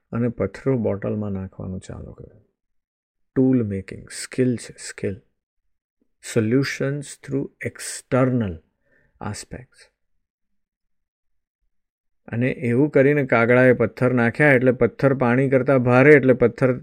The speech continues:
મૂકું પ-, પડવા માંડ્યા ત્યાં નીચે અને ધીમે ધીમે પાણી ઉપર આવવા માંડ્યું. કાગડો પાણી પીને જતો રહ્યો.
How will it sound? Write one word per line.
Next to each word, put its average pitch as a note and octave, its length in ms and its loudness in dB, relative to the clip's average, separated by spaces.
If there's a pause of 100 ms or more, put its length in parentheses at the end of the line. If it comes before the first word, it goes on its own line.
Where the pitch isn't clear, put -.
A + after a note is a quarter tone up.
મૂકું C3+ 320 -6
પ-, C3 260 2
પડવા C#3+ 400 2
માંડ્યા C#3 300 4
ત્યાં B2 140 2
નીચે A2 360 -2
અને A2+ 180 -4
ધીમે A#2 280 2
ધીમે B2 200 2
પાણી A#2 380 -4
ઉપર A#2 320 -2
આવવા B2+ 200 0
માંડ્યું. A2 340 -4
કાગડો G#2+ 380 -6
પાણી A2 340 -8
પીને A2+ 260 -12
જતો G2+ 300 -8
રહ્યો. A2+ 180 -10